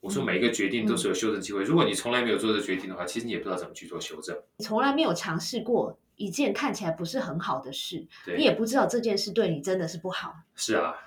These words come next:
Speaker 2: 对不对？
Speaker 1: 但
Speaker 2: 就像你刚才讲到那个买鞋的那句话。
Speaker 1: 是啊，是啊，你永远不知道，但也不知道大家说，“啊，好哥，所以这样的话是不是能够去吸烟、喝酒、去吸毒啊？”不是啊，因为有些东西基础的价-，价值观，倒也不能说价值观，就是它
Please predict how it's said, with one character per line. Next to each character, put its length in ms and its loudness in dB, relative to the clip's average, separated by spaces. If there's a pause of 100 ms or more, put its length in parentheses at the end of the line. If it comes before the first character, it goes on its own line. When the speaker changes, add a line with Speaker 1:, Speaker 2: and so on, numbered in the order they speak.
(160)
Speaker 2:
对 100 0
不 80 -6
对？ 140 0
Speaker 1:
但 100 -4
Speaker 2:
就 100 8
像 220 8
你 20 0
刚 140 6
才 60 4
讲 160 2
到 160 2
那 60 -4
个 60 -4
买 180 0
鞋 280 0
的 120 0
那 180 0
句 180 -4
话。 80 -8
Speaker 1:
是 220 4
啊， 920 8
是 220 -2
啊， 140 4
你 80 2
永 100 4
远 100 4
不 60 0
知 100 -2
道， 160 6
但 160 8
也 80 4
不 60 2
知 80 4
道 80 8
大 160 8
家 100 8
说 220 2
，“啊， 80 6
好 140 6
哥， 100 4
所 100 2
以 60 4
这 100 2
样 100 4
的 60 4
话 80 8
是 140 -2
不 80 -2
是 60 0
能 80 2
够 40 4
去 80 2
吸 260 -2
烟、 140 6
喝 160 0
酒、 160 0
去 180 -2
吸 260 -4
毒 220 -16
啊？” 140 -14
不 60 -20
是 200 -10
啊， 100 -18 (500)
因 80 2
为 80 8
有 40 2
些 60 0
东 160 2
西 80 -2
基 180 -6
础 140 -6
的 60 -2
价-， 320 2
价 180 6
值 200 -2
观， 340 2
倒 160 6
也 60 2
不 120 -8
能 100 -4
说 140 -2
价 160 2
值 80 -2
观， 160 -4
就 60 -8
是 120 -2
它 40 2